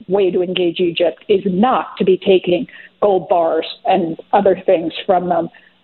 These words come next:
uh, in return for policy favors.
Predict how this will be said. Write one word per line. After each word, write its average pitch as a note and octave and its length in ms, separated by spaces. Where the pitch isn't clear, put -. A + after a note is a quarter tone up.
uh, - 180
in G3+ 180
return F#3+ 540
for G3 140
policy F3+ 560
favors. F#3+ 400